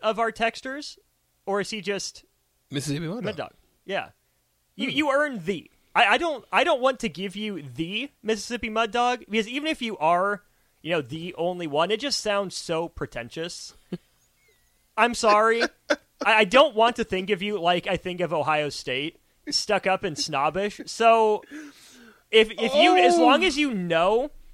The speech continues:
Speaker 1: you are the Mississippi Mud Dog in our hearts, I don't want you to have that reputation, uh, of the codified in the system. <laughs>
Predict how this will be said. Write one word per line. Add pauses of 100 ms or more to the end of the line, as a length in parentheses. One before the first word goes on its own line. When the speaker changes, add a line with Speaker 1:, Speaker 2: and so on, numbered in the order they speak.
(300)
Speaker 1:
you
are
the
Mississippi
Mud
Dog
in
our
hearts, (560)
I
don't
want
you
to
have
that
reputation,
uh,
of
the (920)
codified
in (300)
the
system.
<laughs>